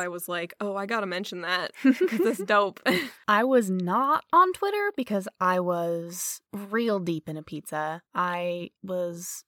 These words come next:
Speaker 2: having a blissful moment with a barbecue chicken, bacon ranch, cheddar, couple slices from Dimo's. So I
Speaker 1: I'm
Speaker 2: was
Speaker 1: so glad that you have just really fully embraced the heartland culture here in the Midwest.
Speaker 2: <laughs> I mean, I was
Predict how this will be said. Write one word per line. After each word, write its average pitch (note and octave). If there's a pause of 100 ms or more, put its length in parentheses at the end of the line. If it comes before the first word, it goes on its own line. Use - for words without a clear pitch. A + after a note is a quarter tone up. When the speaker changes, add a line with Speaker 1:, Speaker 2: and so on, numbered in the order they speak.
(160)
Speaker 2:
having F3
a E3+
blissful F3
moment D3+ (100)
with D3 (480)
a C#3+ (240)
barbecue E3
chicken, D#3+ (120)
bacon D#3
ranch, D3+
cheddar, D3 (100)
couple E3+
slices D3+
from D#3
Dimo's. -
So F3+ (240)
I A3+
Speaker 1:
I'm G3+
Speaker 2:
was G3+
Speaker 1:
so G#3+
glad F3+
that G3
you F#3+
have F#3+
just -
really G3+
fully G#3
embraced E3
the G3+
heartland E3+
culture -
here F3
in G3+
the G#3
Midwest. G#3
Speaker 2:
<laughs> -
I D#4+
mean, F#4
I A#4+
was A#3+